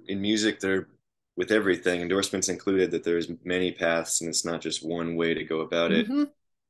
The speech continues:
Speaker 1: Uh, you know, I was the same way when I was young and first starting out. My, I was, like, <laughs> telling my teacher, I'm like, "How do I get endorsements? I want, do I just message
Speaker 2: <laughs>
Speaker 1: and, like, send them a C D or, like, what do I do?"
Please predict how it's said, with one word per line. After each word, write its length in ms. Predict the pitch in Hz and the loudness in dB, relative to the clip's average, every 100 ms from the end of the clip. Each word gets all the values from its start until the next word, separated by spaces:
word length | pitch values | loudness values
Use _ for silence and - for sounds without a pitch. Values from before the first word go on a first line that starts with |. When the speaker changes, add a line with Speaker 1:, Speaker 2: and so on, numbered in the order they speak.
| _ _ _ _ - | _ _ _ _ -2
Speaker 1:
Uh, 240 | 87 87 - | 2 2 2
you 120 | 104 | 4
know, 120 | 98 | 4
I 180 | 95 110 | 6 6
was 160 | 120 | 6
the 80 | 104 | 4
same 300 | - 107 104 | 4 4 4
way 200 | 101 104 | 6 6
when 140 | 98 95 | 4 4
I 120 | 95 | 2
was 180 | 92 95 | 2 2
young 280 | 95 95 | 2 2
and 160 | 92 87 | 0 -2
first 240 | 95 92 | 0 2
starting 300 | - 90 87 | 4 4 4
out. 300 | 87 90 82 | 2 2 0
My, 180 | 85 85 - | 0 -2 -2
I 40 | 87 | -8
was, 140 | 85 | -4
like, 200 | 82 - _ | -4 -6 _
<laughs> 80 | |
telling 240 | - 107 95 | -4 -4 -6
my 100 | 95 | -6
teacher, 420 | - 110 - 110 | -4 -2 0 2
I'm 80 | 95 | 2
like, 180 | 90 90 | 0 -2
"How 100 | 120 | -2
do 60 | 139 | -2
I 80 | 147 | 2
get 140 | 147 | 2
endorsements? 480 | 131 127 139 113 113 | 4 2 2 0 2
I 60 | |
want, 180 | 120 120 | 2 2
do 100 | 117 | 4
I 40 | - | 6
just 180 | 240 - | 6 6
message 300 | 233 214 - _ _ | 8 8 6 _ _
Speaker 2:
<laughs> 240 | _ _ - | _ _ -12
Speaker 1:
and, 300 | 139 123 101 | -12 -8 -2
like, 160 | 98 | 0
send 260 | 101 104 104 | 2 2 2
them 320 | 104 107 98 - - | 2 0 -4 -10 -4
a 60 | 95 | 0
C 220 | 113 110 | 2 4
D 280 | 107 123 120 | 2 2 0
or, 80 | |
like, 160 | 92 85 | -2 -2
what 100 | 101 | 0
do 120 | 107 | 0
I 80 | 101 | 0
do?" 200 | 107 | 0